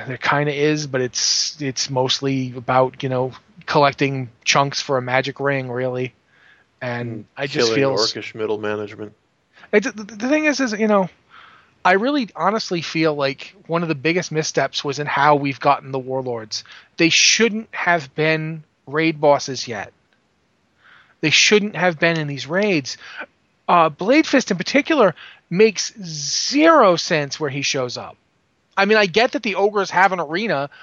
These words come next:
Speaker 1: but him going back to the arena is roughly the equivalent of, like, it, it's just, no, you don't do that anymore. Your job is to be a bad guy, not, not to go get killed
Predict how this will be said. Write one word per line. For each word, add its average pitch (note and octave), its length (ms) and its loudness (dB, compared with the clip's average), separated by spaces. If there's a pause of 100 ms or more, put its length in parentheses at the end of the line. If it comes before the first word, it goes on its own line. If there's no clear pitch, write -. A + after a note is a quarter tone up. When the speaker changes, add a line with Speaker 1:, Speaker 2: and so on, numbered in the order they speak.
(200)
Speaker 1:
but F#3+ 180 0 (120)
him C4 300 4
going B3 380 4
back A3+ 240 2
to B3 80 -6
the G#3+ 160 -8
arena G3+ 460 -2 (340)
is E3 280 2 (100)
roughly A#3+ 360 2
the A3 120 -8
equivalent G#3+ 520 0
of, F#3 180 -4
like, D#3+ 460 -2 (340)
it, C#4+ 220 -10
it's C#4 200 -8
just, G#3+ 160 -8
no, A3+ 460 2 (300)
you E3 260 -4
don't B3+ 280 2
do C4 220 2
that F#3+ 260 8
anymore. C3+ 580 -8 (920)
Your F#3+ 140 4
job C4 320 6
is C4 120 -8
to G#3+ 120 -10
be A3+ 120 -2
a G#3+ 60 0
bad F#3+ 420 2
guy, B2+ 560 -2
not, F3 300 -2
not F#3+ 240 0
to F3+ 160 -2
go F3 240 -2
get E3+ 240 -4
killed E3 440 -2